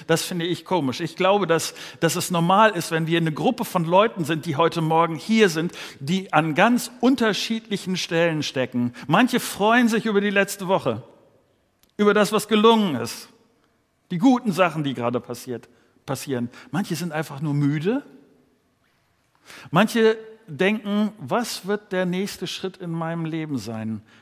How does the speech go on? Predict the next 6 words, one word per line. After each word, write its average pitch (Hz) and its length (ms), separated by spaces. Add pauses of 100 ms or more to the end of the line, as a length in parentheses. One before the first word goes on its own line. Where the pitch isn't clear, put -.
(100)
Wie 170 300
werde 175 320
ich - 200
da 151 240
weiterkommen? 120 800 (1900)
Manche 202 300